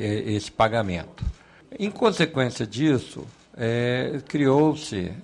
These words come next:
essa figura, eh, da vinculação, de tal maneira que,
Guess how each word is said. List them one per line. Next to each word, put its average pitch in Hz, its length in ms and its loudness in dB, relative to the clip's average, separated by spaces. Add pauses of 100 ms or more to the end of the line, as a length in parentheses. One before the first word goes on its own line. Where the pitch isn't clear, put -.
essa 104 300 -4
figura, 127 640 0 (400)
eh, 117 280 0
da 131 180 6
vinculação, 151 880 2
de 110 140 -8
tal 131 180 0
maneira 135 420 2
que, 151 480 2